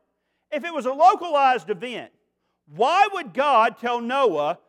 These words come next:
to build an ark that would take him over a hundred years to build? Why wouldn't he just simply tell him to move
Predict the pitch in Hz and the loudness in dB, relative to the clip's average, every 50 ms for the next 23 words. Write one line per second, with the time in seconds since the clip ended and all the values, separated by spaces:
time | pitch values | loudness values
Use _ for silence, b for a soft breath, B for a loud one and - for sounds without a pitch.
0 | _ _ _ _ _ _ _ - 226 226 170 - 233 302 330 339 311 285 254 269 | _ _ _ _ _ _ _ -4 -4 -4 -2 0 0 2 2 2 2 0 -2 0
1 | 269 254 214 190 214 202 202 208 214 208 - - 226 247 247 233 214 208 214 214 | 2 4 4 4 4 0 -4 -6 -6 -6 -6 -6 -4 -4 -4 -4 -4 -2 -2 -2
2 | 185 196 185 170 190 208 196 190 160 165 190 180 165 - - 151 139 156 139 113 | 0 -2 -2 -4 -4 -6 -8 -10 -12 -14 -14 -14 -14 -14 -16 -12 -8 -8 -6 -8
3 | 90 - _ _ _ _ _ _ _ _ _ _ _ _ _ _ _ _ _ _ | -8 -12 _ _ _ _ _ _ _ _ _ _ _ _ _ _ _ _ _ _
4 | _ _ _ _ _ _ _ 135 165 208 302 302 320 302 294 302 277 247 190 247 | _ _ _ _ _ _ _ 0 2 2 2 2 2 0 -2 -2 -4 -8 -8 -10
5 | 226 - - 240 - 226 214 196 - - 214 208 196 170 175 175 185 180 143 110 | -10 -8 -8 -8 -6 -4 -6 -6 -2 -2 -2 -2 -4 -6 -10 -10 -8 -8 -10 -10